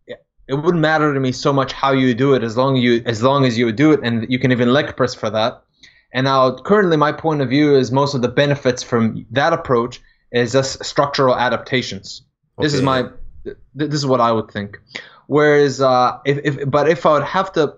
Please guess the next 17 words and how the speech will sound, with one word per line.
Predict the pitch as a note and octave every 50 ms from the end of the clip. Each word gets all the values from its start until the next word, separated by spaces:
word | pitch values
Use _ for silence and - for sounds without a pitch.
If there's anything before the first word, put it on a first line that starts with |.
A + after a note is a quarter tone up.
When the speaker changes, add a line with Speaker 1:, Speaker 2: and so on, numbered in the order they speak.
| _ _
Speaker 1:
place | - - F3 F#3 F3+ -
myself | D3 C#3 B2+ - - B2+ B2 A#2 -
somewhere | - D3 D3 D3 C#3 C3+ C3 A#2
between | A#2 A#2+ - - C3+ C#3 C3+ C3 B2+ B2 A#2+ A2 G#2 - _ _ _ - -
one | - A#2+ D3 D3+ D3
approach | C3+ - - D3+ C3+ B2+ B2 -
and | B2+ B2+ A#2+
the | A2 A2+ A#2+
other, | C3+ C#3 A#2 A#2 A2 G#2+ A2 -
so | - -
one | A#2 B2 C#3 C#3
approach | B2+ - - C3 B2 A#2+ -
is | A#2 G#2
just | A#2 A#2+ A2+ - - -
overloading | C#3 C#3+ B2+ B2+ B2 B2 A#2+ A#2 A#2 A2+ G2+
the | G#2
qualities, | - - - C3+ C#3 C#3 C3 A#2+ B2+ B2 A#2